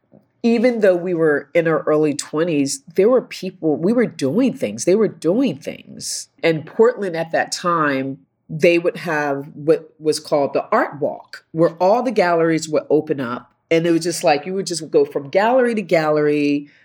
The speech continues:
looking at and going to the art shows. So that was my first real exposure to an art market. I didn't know what an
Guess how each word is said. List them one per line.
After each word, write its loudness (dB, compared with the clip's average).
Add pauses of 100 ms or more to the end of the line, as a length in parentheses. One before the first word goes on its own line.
(140)
looking 2
at 0
and -10
going 0
to -12
the -6
art -2
shows. -8 (220)
So 2
that 2
was 0
my 0
first -2
real 0
exposure 0
to 0 (360)
an -4
art 0
market. 0 (500)
I -6
didn't 0
know 4
what 2
an -2